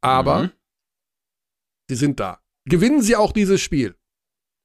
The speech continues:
Speaker 1: Welcher von euch beiden Tippversagern möchte anfangen?
Speaker 2: Ich möchte erst mal sagen, dass es nicht absehbar war, dass sich die halbe Mannschaft von Olympia Mailand in Spiel eins verletzt. Ähm, das war jetzt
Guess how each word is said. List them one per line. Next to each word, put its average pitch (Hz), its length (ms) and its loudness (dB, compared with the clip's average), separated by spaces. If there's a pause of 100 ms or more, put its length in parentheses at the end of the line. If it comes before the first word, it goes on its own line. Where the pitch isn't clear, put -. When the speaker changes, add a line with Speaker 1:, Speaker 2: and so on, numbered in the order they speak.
(100)
Speaker 1:
Welcher 208 240 2
von 196 140 0
euch 175 180 -2
beiden 165 420 -2
Tippversagern 147 760 -2
möchte 135 300 -6
anfangen? 98 440 -10 (1200)
Speaker 2:
Ich 170 120 4
möchte 214 220 2
erst 180 180 2
mal 151 140 4
sagen, 139 240 2
dass 120 160 0
es 113 100 -4
nicht 147 280 2
absehbar 123 600 2
war, 120 180 2
dass 110 160 0
sich 113 120 -4
die 110 140 -2
halbe 110 220 2
Mannschaft 117 380 2
von 110 140 0
Olympia 117 360 2
Mailand 120 420 2
in 101 120 -2
Spiel 113 280 0
eins 127 280 0
verletzt. - 720 0 (120)
Ähm, 110 380 0
das 120 180 0
war 120 120 4
jetzt - 500 0